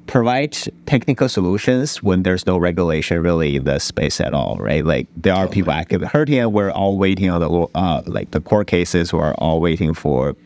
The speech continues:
Speaker 1: you know, the, the legal action to take place. But, uh, they're gonna take some time. So the technical solution really should be there to help some of the creators to, to at least, you know, get by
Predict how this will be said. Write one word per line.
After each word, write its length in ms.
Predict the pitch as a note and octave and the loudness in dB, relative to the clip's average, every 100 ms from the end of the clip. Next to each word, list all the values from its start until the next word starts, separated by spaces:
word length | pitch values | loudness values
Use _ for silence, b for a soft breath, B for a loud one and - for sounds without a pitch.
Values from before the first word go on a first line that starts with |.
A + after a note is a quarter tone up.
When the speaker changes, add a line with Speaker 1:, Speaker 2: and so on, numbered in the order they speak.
| B B B B B - | B B B B B 0
Speaker 1:
you 120 | E2+ | 2
know, 120 | E2 | 2
the, 280 | D#2 D2+ D2 | 0 0 0
the 100 | E2 | 0
legal 280 | F2+ A#2 A2 | 2 2 2
action 360 | F2+ F#2+ - E2 | 0 -2 -2 -4
to 100 | - | -4
take 260 | - - - | -4 -6 0
place. 380 | C3 A#2+ G#2+ | 0 0 -2
But, 280 | - G2+ F2 B B B B B B - | -2 0 -2 B B B B B B -8
uh, 340 | G2+ G#2+ G#2 F#2+ - - - | -4 0 0 -4 -8 -18 -2
they're 120 | C3 A#2+ | 0 2
gonna 180 | C3+ C3 | 0 2
take 200 | B2 - | -2 0
some 160 | F2+ | -2
time. 380 | - F#2 C3+ F#3+ | -2 -2 0 0
So 300 | - A2 G2+ - - | 0 0 0 -4 -2
the 80 | G#2 | -2
technical 400 | - A#2 A2+ A2 | 0 0 2 0
solution 380 | G2+ F#2+ F#2+ F2+ | 0 0 2 2
really 440 | F2+ F2+ F2+ F2+ B B B B - | 2 2 0 -4 B B B B -18
should 360 | - - G2 F#2 | -6 2 2 2
be 180 | G2 F2 | 0 0
there 340 | - G2+ G2 | 2 2 2
to 100 | F#2 | -2
help 340 | F2+ F2+ F2+ - | -6 0 0 2
some 160 | F2+ | 0
of 20 | D#2+ | 0
the 80 | |
creators 560 | D#2+ - D2+ - D#2+ - | 0 0 0 2 -2 0
to, 140 | - - | -2 -2
to 140 | - | 0
at 140 | E2 D#2 | 0 2
least, 320 | - - - | -2 -4 -4
you 80 | - | -4
know, 60 | |
get 240 | - D2 C#2 | 0 -2 0
by 240 | C2 C2 | -2 -2